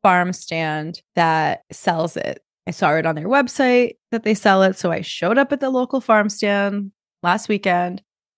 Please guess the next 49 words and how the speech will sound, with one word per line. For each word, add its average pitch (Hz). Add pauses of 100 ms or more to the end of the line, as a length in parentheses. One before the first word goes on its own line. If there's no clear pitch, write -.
(100)
and 190
I 160
was -
like, - (140)
"All 196
right, 262
please 262
point -
me 262
to 262
the 233
raw 226
milk." 214
And 196
they 190
were 190
like, 185
"Honey, 185
you 170
gotta 165
order 156
the 131
raw 101
milk." -
And 180
I -
was -
like, - (120)
"Oh." - (960)
So 190 (160)
it's -
a, 196
it's 214
a 233
process. 208
Like, 180
they 208
don't 190
just 196
have 175
the 175
raw 165
milk 165 (160)
sitting -
in 170
a 160
cooler 170
over 160
there. 60